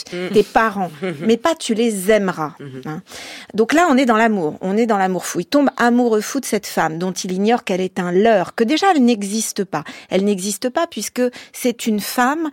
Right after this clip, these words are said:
Speaker 2: c'est la doublure en fait. Une doublure va interpréter une autre femme qui doit être tuée. Donc déjà, il s'agit, on pourrait dire oui, de gaslighting, c'est-à-dire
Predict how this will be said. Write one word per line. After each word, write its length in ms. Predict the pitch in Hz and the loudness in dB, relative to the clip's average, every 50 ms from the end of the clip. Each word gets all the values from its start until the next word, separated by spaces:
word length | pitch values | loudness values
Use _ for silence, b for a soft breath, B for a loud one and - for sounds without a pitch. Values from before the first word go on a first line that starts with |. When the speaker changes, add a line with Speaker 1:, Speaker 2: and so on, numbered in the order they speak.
| B B B | B B B
Speaker 2:
c'est 140 | - - 226 | -2 0 2
la 120 | 220 220 | 2 2
doublure 500 | 214 233 254 226 208 220 226 226 233 220 | 0 -2 -2 -2 -2 -2 0 0 0 -2
en 80 | 247 247 | -2 -4
fait. 260 | - - 180 - - | -6 -6 -8 -6 -6
Une 120 | 190 196 185 | -6 -4 -4
doublure 460 | 196 233 220 202 208 233 262 302 285 | -2 -4 -2 -2 -2 -2 0 0 0
va 120 | 240 202 | 0 -2
interpréter 580 | 185 190 196 196 240 226 - - 233 220 - 214 | -2 -2 -2 -4 -4 -6 -6 -6 -6 -4 -2 -2
une 140 | 208 196 185 | -2 -2 -4
autre 240 | 180 - - 196 180 | -6 -6 -8 -8 -8
femme 320 | - - 247 262 277 269 | -4 -2 -2 0 -2 -2
qui 160 | 277 - 220 185 | -4 -6 -8 -8
doit 300 | 175 202 226 262 269 - - | -4 0 0 0 0 0 -2
être 320 | - 240 240 - - 220 202 | -4 -4 -4 -4 -6 -6 -8
tuée. 460 | - - - - 220 208 196 165 B B B B B B | -8 -10 -12 -8 -6 -4 -4 -4 B B B B B B
Donc 140 | - 175 170 | -10 -8 -4
déjà, 220 | 175 190 202 254 294 | -4 -2 0 0 -2
il 80 | 262 | -2
s'agit, 380 | - - 196 180 170 180 202 B B B B B B B B B B B _ _ - | -2 -4 -4 -4 -4 -6 -6 B B B B B B B B B B B _ _ -6
on 80 | 165 | -6
pourrait 220 | 160 - 156 151 151 | -4 -4 -4 -4 -2
dire 160 | 170 170 156 | -2 0 0
oui, 100 | 190 196 | 0 0
de 120 | 170 170 160 | 0 -2 -2
gaslighting, 540 | - 156 156 160 170 202 196 - 320 339 | -2 -4 -2 -4 -4 -4 -4 -4 -4 -4
c'est-à-dire 380 | 294 233 190 196 180 175 208 | -4 -4 -4 -4 -2 -2 -2